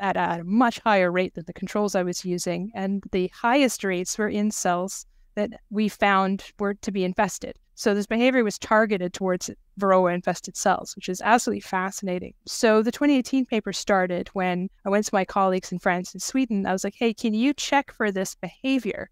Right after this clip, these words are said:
Because I found it in, in these Norwegian bees, and it's really weird."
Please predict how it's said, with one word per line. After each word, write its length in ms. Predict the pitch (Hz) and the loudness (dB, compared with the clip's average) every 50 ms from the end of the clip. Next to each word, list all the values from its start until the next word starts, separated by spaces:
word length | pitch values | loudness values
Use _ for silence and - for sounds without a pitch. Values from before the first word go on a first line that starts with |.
| _ | _
Because 220 | - 180 - 202 202 | -10 -4 -4 0 2
I 200 | 220 214 233 269 | 4 6 6 4
found 440 | 247 - - 226 233 262 277 269 226 | 4 2 2 4 4 6 6 6 4
it 200 | 196 185 170 - | 2 0 0 -2
in, 340 | 202 226 214 208 208 202 220 | -2 0 2 2 2 2 2
in 200 | 220 208 214 208 | 2 2 4 4
these 200 | 208 202 190 180 | 2 2 0 0
Norwegian 460 | 214 202 196 190 196 185 202 190 185 | 2 2 2 2 2 0 0 -2 -2
bees, 240 | 175 185 190 185 185 | 0 0 0 0 0
and 100 | 190 196 | 0 0
it's 200 | 185 - - - | -2 -2 -4 -6
really 320 | 175 170 175 170 170 170 | -2 -2 -2 -2 -2 -4
weird." 480 | 175 190 220 262 262 214 185 170 180 | -4 -2 2 4 4 4 2 0 -4